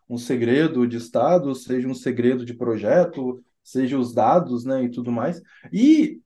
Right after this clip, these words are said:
o, é importante lembrar que, tipo, a-, aqui a gente tá falando que nessa, nesse primeiro passo que a gente tá falando,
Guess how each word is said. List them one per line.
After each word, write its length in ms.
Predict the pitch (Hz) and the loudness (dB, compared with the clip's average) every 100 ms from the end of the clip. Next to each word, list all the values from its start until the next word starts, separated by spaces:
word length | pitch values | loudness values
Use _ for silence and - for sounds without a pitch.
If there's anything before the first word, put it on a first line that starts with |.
| 170 | 0
o, 260 | 165 - | 0 0
é 260 | 147 156 165 | -4 -2 2
importante 560 | 175 190 175 202 311 | 4 6 4 2 0
lembrar 440 | 285 147 143 175 208 | 0 0 2 2 0
que, 100 | - | -4
tipo, 480 | - 156 123 110 - _ - _ | -8 -8 -6 -8 -10 _ -20 _
a-, 220 | 135 143 | -4 0
aqui 240 | 151 151 254 | 0 0 -2
a 80 | |
gente 220 | 226 190 - | 0 -2 0
tá 100 | 170 | 2
falando 380 | 151 143 147 | 2 2 -2
que 80 | - | -4
nessa, 480 | 131 131 - 123 - | -4 -4 -2 -4 -2
nesse 300 | 127 131 - | -6 -6 -8
primeiro 560 | - 135 131 135 120 120 | -8 -4 0 2 2 0
passo 420 | 131 160 208 131 | 0 0 0 -4
que 100 | 123 | -4
a 40 | |
gente 100 | 120 | -4
tá 80 | 127 | -4
falando, 500 | 113 110 185 208 113 | -4 0 2 0 -2